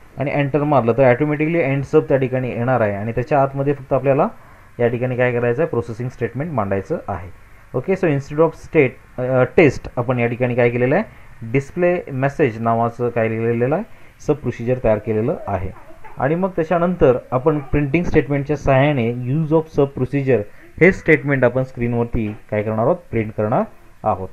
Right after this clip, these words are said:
तर ही झालं आपलं सगळ्यात पहिलं statement की ज्या ठिकाणी आपण sub procedure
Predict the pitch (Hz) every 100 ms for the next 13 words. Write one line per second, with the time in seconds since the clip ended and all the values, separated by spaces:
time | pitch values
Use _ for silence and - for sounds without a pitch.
0 | - 120 151 165 160 160 151 160 170 -
1 | - - - - - - 139 127 147 -
2 | 127 123 156 156 135 110 110 104 113 117
3 | 117 117 123 113 139 156 - 156 - 120
4 | 110 123